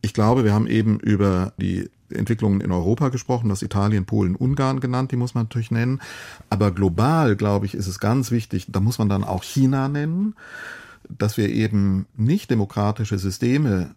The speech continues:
sehen, die einen Test bestanden haben. Über lange Zeit hat man auf eine Entwicklung wie China geschaut, das diesen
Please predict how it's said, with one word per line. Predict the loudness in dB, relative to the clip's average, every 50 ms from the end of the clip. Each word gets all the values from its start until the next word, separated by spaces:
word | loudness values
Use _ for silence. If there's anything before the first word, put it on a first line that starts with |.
| _ _ _ _ _ -16
sehen, | -10 -4 -2 -2 0 0 0 0 -2 -2 -4 -6 -8 -18 -20 -20 -20 -20 -20 -20 -14 -6 -2
die | 0 0 0 0
einen | 0 0 2 2 2 0 0
Test | 0 0 0 0 0 -6 -12 _ -20 -16 -6
bestanden | -6 -4 0 0 0 0 0 -2 -4
haben. | -2 -2 -4 -4 -6 -8 -10 _ -6
Über | -2 0 2 2
lange | 4 4 4 2 2 0 -2
Zeit | -2 -4 -2 -2 -2 -2 -4
hat | -8 -6
man | -4 -4 -4 -4 -4
auf | -6 -8 -4
eine | -4 -4
Entwicklung | -2 -2 -4 -4 -2 -2 -2 -2
wie | -4
China | -4 -2 -2 0 0 0 -2 -2
geschaut, | -4 -6 -4 -4 -2 -2 -4 -4 -6
das | -8 -4
diesen | -4 -4 -2 -2 -2 -2 -2 -4 -4